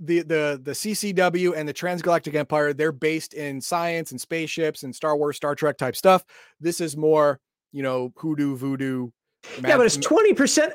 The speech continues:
Speaker 2: elves, so it's, like, twenty percent French. They're gonna be running backward anyway.
Speaker 1: The United World of Warlocks, Worlds of Warlock,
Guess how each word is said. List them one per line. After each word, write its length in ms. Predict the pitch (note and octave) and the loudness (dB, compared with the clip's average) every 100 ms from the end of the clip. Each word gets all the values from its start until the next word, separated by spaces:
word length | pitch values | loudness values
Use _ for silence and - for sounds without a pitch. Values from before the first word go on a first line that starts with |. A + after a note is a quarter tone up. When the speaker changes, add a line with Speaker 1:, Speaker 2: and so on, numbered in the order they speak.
| - | 2
Speaker 2:
elves, 380 | C4 B3+ E3+ - | 4 6 4 4
so 100 | G#3+ | 2
it's, 140 | G#3+ | 4
like, 180 | B3 A#3+ | 2 2
twenty 280 | A3+ C4 C#4 | 2 4 4
percent 340 | C4 B3+ G#3 | 4 4 2
French. 360 | - G#3 F3+ - | 2 2 2 2
They're 100 | A3+ | 4
gonna 100 | C#4 | 6
be 60 | |
running 260 | B3+ B3 G#3 | 6 4 4
backward 360 | A3+ G#3+ A3 | 2 4 4
anyway. 380 | F#3+ F3 D3 A#2 - _ _ _ _ _ _ _ _ _ - - - _ _ _ _ _ _ _ _ _ _ _ _ _ _ _ _ - | 4 4 4 2 -4 _ _ _ _ _ _ _ _ _ -20 -20 -20 _ _ _ _ _ _ _ _ _ _ _ _ _ _ _ _ -16
Speaker 1:
The 80 | C3+ | -6
United 320 | D#3+ F#3+ C#4 | 0 2 6
World 280 | G#3 G3+ G#3+ | 6 8 6
of 120 | F3 | 4
Warlocks, 640 | C#3 E3 D#3+ B2 A#2+ - - _ _ _ _ _ _ _ _ | 4 4 4 0 -6 -12 -20 _ _ _ _ _ _ _ _
Worlds 380 | - F3 F3 D#3 | 0 2 2 2
of 140 | D3+ | -4
Warlock, 540 | C3 D3 A2+ G2 A2 | 0 0 0 -6 -10